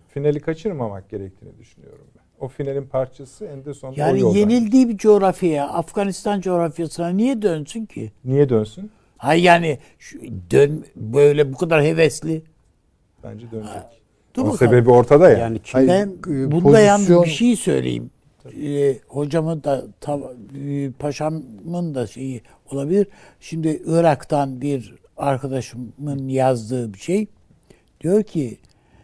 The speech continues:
Speaker 2: şu anda P K K'ya yakın bütün yayın organları "Erbil biz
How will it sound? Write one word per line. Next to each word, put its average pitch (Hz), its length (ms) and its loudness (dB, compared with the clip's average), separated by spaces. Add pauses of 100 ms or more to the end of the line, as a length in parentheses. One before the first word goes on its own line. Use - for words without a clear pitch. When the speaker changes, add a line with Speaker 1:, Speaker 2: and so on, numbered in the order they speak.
(640)
Speaker 2:
şu - 220 0
anda 151 560 2
P 165 140 -4
K 165 180 -4
K'ya 160 300 2
yakın 147 440 -2
bütün 135 220 -6
yayın 180 360 4
organları 135 800 0 (1120)
"Erbil 170 680 4 (160)
biz 160 260 -2